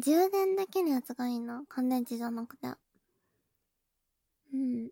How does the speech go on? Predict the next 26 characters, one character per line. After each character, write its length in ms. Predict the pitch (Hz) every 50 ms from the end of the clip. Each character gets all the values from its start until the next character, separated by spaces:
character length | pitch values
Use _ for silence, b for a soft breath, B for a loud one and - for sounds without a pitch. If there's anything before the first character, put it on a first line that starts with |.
| - _ _ _
あ、 220 | - 302 294 - - 349
こ 80 | - 294
れ 100 | 285 302
め 140 | 311 311 302
っ 20 | 294
ち 100 | - 320
ゃ 40 |
い 40 | 320
い 40 | 294
か 120 | - -
も。 260 | 240 226 220 - - - _ _ _ _ _ _ _ _ _ _ _ _
な 140 | - 285 269
ん 40 | 254
か 80 | 254 240
振 320 | - - 302 311 311 311
動 200 | 311 311 311 294
が 220 | 285 285 285 277 - _ _ _ _ _ _ _ _ _ _ _ _ _ _ _ _
選 240 | 277 285 302 302 294
べ 100 | 311 302
る 140 | 277 269 247
み 140 | 240 233 -
た 100 | - 233
い 20 |
な。 200 | - 57 - - - _ _ _ _ _ _ _ _ _ _ _ _ _ _ _ _ _ _ _ _ _ _ _ _ _ _ _ _ - - _ _ _ _ _ _ _ _ _ _ _ _ _ _ _ _ _ -
う 60 | 294
ん。 360 | 262 269 262 262 254 247 -